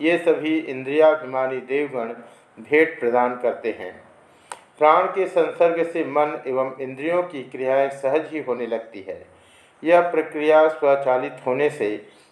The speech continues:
इसे बिना मांगे दी जाने वाली भेंट कहा गया है। इस तरह से जो इस रहस्य का ज्ञाता है,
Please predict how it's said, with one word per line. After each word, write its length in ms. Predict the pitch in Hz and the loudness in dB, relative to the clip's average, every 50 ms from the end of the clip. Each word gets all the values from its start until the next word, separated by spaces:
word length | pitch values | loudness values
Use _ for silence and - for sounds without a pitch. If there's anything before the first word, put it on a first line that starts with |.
| _ - | _ -6
इसे 240 | 151 147 151 180 170 | -6 -2 0 0 -2
बिना 340 | - - 147 147 160 160 160 | 0 -2 0 2 2 2 2
मांगे 340 | 147 139 135 135 135 135 127 | 4 2 2 2 0 -2 -4
दी 200 | 123 127 135 135 | -4 -6 -8 -2
जाने 320 | 139 135 131 127 127 123 | 0 0 0 0 0 0
वाली 280 | 120 120 120 117 117 113 | 0 0 0 0 -4 -10
भेंट 420 | - - - 123 135 135 - - | -10 -6 -4 -2 -2 -2 -4 -4
कहा 180 | 123 113 113 110 | -2 0 0 0
गया 240 | 110 107 104 101 | 0 0 0 0
है। 300 | 95 98 95 90 85 - - - _ _ _ _ _ _ _ _ _ - | 0 -2 -4 -8 -10 -16 -20 -20 _ _ _ _ _ _ _ _ _ -2
इस 200 | 170 185 185 185 | -2 -2 0 2
तरह 280 | - 180 170 175 170 170 | 4 6 6 6 4 2
से 120 | 175 165 | -2 -6
जो 200 | 160 160 156 160 | -4 -2 -2 -2
इस 260 | 156 - - - - 143 | -2 -4 -10 -8 -4 -2
रहस्य 400 | 123 123 147 160 160 - - 165 | 0 2 2 0 0 -2 -4 2
का 160 | - 151 135 | 4 4 4
ज्ञाता 460 | 120 - 117 120 117 - - 147 139 | 4 2 0 0 0 0 2 2 2
है, 400 | 139 117 107 113 113 - - | 2 0 -2 -4 -6 -10 -14